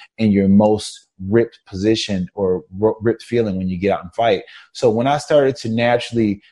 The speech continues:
go through a camp, and then I had to do, like, a little meal cut or a little weight, li-, uh, little wrestler cut, I was at the perfect weight, and I was like, "This is the perfect weight for me." Now, before all of this happened, I was a, really a one eighty-five pounder who bulked up to two oh five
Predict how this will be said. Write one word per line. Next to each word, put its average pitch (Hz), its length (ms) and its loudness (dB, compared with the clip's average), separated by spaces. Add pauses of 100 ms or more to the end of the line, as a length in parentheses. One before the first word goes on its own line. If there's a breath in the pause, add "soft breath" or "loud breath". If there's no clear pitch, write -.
(160)
go 123 160 2
through 113 240 -8
a 98 80 -10
camp, 117 420 -6 (340)
and 104 140 -2
then 107 100 0
I 104 60 0
had 107 260 2
to 104 80 2
do, 107 180 2
like, 95 200 2
a 98 60 -4
little 107 460 2 (240 soft breath)
meal 110 360 4
cut 113 300 0
or 98 120 0
a 95 40 0
little 98 300 0
weight, 107 320 0
li-, 113 160 -2
uh, 90 180 -4
little 98 400 -2
wrestler 104 400 0
cut, 123 340 0 (280 loud breath)
I 117 100 0
was 120 220 -2
at 120 160 -6
the - 80 -16
perfect 135 440 -6
weight, 120 280 -4
and 101 100 -8
I 98 80 -6
was 104 100 -8
like, 87 140 -10
"This 107 140 -12
is 104 80 -16
the 101 80 -8
perfect - 340 -12
weight 104 200 -8
for 90 80 -14
me." 69 200 -18 (340 soft breath)
Now, 117 340 -4 (260)
before 147 420 0
all 151 240 4
of 165 60 0
this 160 140 -2
happened, 139 580 -6
I 117 80 -8
was 143 280 -6 (120)
a, 107 120 -6
really 139 360 0
a 110 80 2
one 113 220 -6
eighty-five 120 600 -8
pounder 82 380 -14 (400)
who 131 100 -6
bulked 117 400 0
up 110 120 -4
to 107 100 -6
two 160 260 0
oh 117 100 4
five 92 500 -4